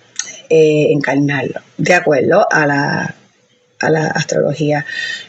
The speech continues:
tropical, porque yo, si, si no me equivoco, en la sidereal, yo soy un sol en Libra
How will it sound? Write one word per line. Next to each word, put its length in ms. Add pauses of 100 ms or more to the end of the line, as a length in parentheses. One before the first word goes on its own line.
(180)
tropical, 640
porque 260
yo, 200 (120)
si, 300
si 140
no 60
me 100
equivoco, 260
en 80
la 80
sidereal, 680
yo 160
soy 300
un 80
sol 240
en 120
Libra 320